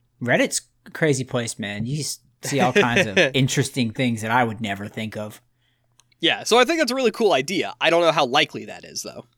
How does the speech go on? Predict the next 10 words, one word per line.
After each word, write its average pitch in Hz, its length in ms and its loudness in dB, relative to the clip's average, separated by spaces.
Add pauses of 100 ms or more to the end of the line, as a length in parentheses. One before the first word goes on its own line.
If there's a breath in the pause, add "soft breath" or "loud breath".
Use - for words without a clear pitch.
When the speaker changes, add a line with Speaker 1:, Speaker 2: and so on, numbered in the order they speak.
(120)
Speaker 1:
Yeah, 92 300 -2 (340)
true. 76 320 -10 (580)
I - 120 2
know, 147 480 6
uh, 101 420 -4 (880)
another 131 360 2
little 131 200 0
thing 123 280 -2
is 104 160 -6
we've, 120 440 -4